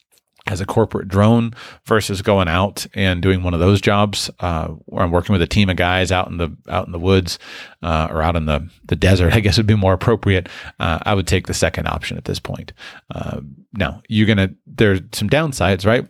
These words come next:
Uh, West Texas is not the, the, the, the most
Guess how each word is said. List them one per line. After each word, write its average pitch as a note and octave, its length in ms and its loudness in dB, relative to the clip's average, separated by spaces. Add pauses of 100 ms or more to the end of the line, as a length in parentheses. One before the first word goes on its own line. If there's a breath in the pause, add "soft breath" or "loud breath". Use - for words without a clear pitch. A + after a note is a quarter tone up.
Uh, F#2 240 -6
West G#2 240 0
Texas G2 380 -2
is F2 100 -6
not F#2 380 -2
the, E2+ 380 -2
the, F2+ 100 -12 (100)
the, - 220 -12 (220)
the G2 100 -8
most F2+ 380 -2